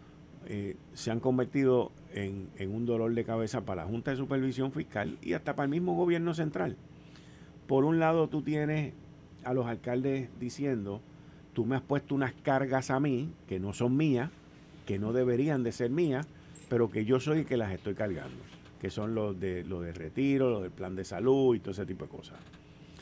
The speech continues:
Por otro lado, tienes entonces a la Junta de Supervisión Fiscal diciendo que si hay demasiados municipios, que hay que hacer cambios, que si, este, sean más eficientes. Pero honestamente, y esto tú lo sabes por,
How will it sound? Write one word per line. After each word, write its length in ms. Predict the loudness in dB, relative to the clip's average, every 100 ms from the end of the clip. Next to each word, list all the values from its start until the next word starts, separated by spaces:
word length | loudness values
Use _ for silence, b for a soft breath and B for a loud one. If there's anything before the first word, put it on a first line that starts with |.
| B B B -18 -10
Por 200 | -8 -4
otro 320 | -4 0 2
lado, 400 | 4 4 2 -2 -10 -18 -18 -10
tienes 300 | -6 -4 -6
entonces 320 | -4 -4 -2
a 60 | -2
la 100 | -2
Junta 220 | -4 -8
de 20 |
Supervisión 540 | -6 -4 -4 -4 -4
Fiscal 400 | -4 -4 -4 -4
diciendo 580 | -6 -6 -8 -4 -4 -4 -8 -20 -12
que 80 | -10
si 120 | -6
hay 80 | -6
demasiados 440 | -4 -6 -4 -4
municipios, 880 | -4 -6 -4 0 2 0 0 0 0 -2 B B B B -4
que 80 |
hay 80 | -4
que 100 | -2
hacer 240 | -4 -4 -2
cambios, 640 | 0 2 2 2 0 0
que 120 | -4
si, 240 | -4 -4
este, 400 | -4 -6 -8 -6
sean 260 | -6 -4 -4
más 160 | -4 -6
eficientes. 600 | -6 -4 -2 -2 -4 -6 B B B
Pero 300 | 2 6 4 2
honestamente, 760 | 0 0 2 2 2 0 0
y 80 | -2
esto 240 | -2 -4 -2
tú 120 | 0
lo 120 | 0
sabes 320 | 2 2 2
por, 300 | 0 -6 -8